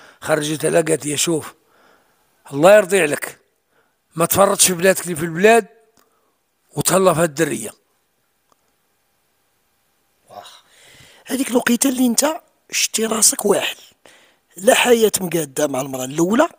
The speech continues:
Speaker 2: امك مزيره كتقول لك ما تطلقهاش على وجه دوك البنيدات وهذا. واخا، ملي توفات الام، علاش انت اكثر من ستاش عام بقيتي شاده همك ما طلقتي هذيك الساعه؟
Speaker 1: شكون هي؟
Speaker 2: المراه الاولى.
Speaker 1: ما بغا، ما رضيتش بولادي يمشيو يسرحوا على عباد الله،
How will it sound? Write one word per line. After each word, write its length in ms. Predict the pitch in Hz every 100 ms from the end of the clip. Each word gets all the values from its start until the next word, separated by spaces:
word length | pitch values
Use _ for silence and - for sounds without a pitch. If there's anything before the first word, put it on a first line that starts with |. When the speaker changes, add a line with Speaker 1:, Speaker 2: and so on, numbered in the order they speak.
| _ - _ _ _ _ _ -
Speaker 2:
امك 340 | 190 233 -
مزيره 400 | 220 233 233 247
كتقول 320 | 254 233 196
لك 120 | 226 233
ما 80 |
تطلقهاش 540 | 226 240 240 - 277 214
على 100 | 214
وجه 160 | 196
دوك 200 | 185 185
البنيدات 560 | 180 170 170 156 165 -
وهذا. 140 | 127 -
واخا، 300 | - 170 - - - - -
ملي 180 | 226 262
توفات 480 | - 269 - 226 -
الام، 300 | - 139 117 - - - -
علاش 340 | 170 233 311 269
انت 140 | -
اكثر 320 | 269 - 254
من 60 | 254
ستاش 460 | - - 269 226
عام 160 | 208 277
بقيتي 320 | - 233 -
شاده 380 | 202 190 180 147
همك 200 | 220 -
ما 60 | 254
طلقتي 440 | 226 202 - -
هذيك 240 | - -
الساعه؟ 380 | - - - - _ - -
Speaker 1:
شكون 220 | 185 190
هي؟ 140 | 160 127 _
Speaker 2:
المراه 280 | 165 202 233
الاولى. 400 | 240 226 180 139 - -
Speaker 1:
ما 60 | 180
بغا، 220 | 170 247
ما 120 | 220
رضيتش 300 | 214 240 208
بولادي 340 | 208 226 233 240
يمشيو 200 | 196 196
يسرحوا 300 | 202 180 190
على 100 | 175
عباد 300 | 175 160 123
الله، 180 | 104